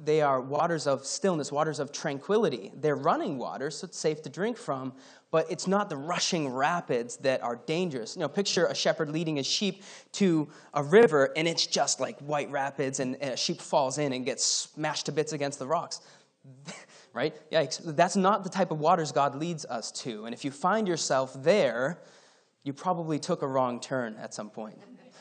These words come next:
right? If you, if your life is so chaotic that you are being beaten against the rocks and just flying down the river of life, and that, what's, that's what it feels like sometimes,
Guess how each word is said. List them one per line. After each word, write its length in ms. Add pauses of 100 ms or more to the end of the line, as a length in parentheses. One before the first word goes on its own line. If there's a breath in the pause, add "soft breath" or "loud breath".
(160)
right? 200 (720 loud breath)
If 160
you, 100
if 160
your 120
life 260
is 140
so 420
chaotic 520
that 140
you 160
are 100
being 340
beaten 320
against 260
the 80
rocks 240
and 160
just 140
flying 480
down 200
the 60
river 260
of 140
life, 240
and 100
that, 300
what's, 320
that's 260
what 100
it 100
feels 260
like 140
sometimes, 580